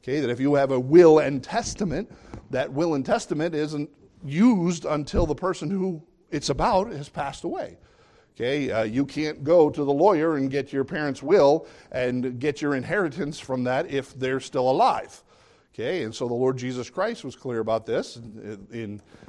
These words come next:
and, uh, the author of, uh, Hebrews reminded us that the Lord Jesus Christ in Matthew, Mark, Luke, John are st-, is still alive. So those books are not written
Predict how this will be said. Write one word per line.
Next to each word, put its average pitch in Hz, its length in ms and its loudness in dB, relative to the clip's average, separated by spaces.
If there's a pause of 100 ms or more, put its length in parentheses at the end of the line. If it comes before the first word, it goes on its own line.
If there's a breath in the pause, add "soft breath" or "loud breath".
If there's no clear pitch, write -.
and, 107 220 -10
uh, 107 220 -8
the 110 200 -6
author 127 440 2
of, 117 180 -4
uh, 113 140 -2
Hebrews 139 580 -2
reminded 131 480 -4
us 131 260 -2
that 120 240 -6 (260 loud breath)
the 127 80 -4
Lord 147 240 2
Jesus 139 320 -8
Christ - 340 -6
in 139 100 -4
Matthew, 131 240 -4
Mark, 127 220 -2
Luke, 131 200 -6
John 127 420 -4 (160)
are 117 240 0
st-, - 340 -16
is 131 160 -4
still 139 260 -2
alive. 127 520 -2 (420 soft breath)
So 123 560 2
those 123 540 4
books 202 440 2
are 135 140 -2
not 139 340 -6
written 156 460 -4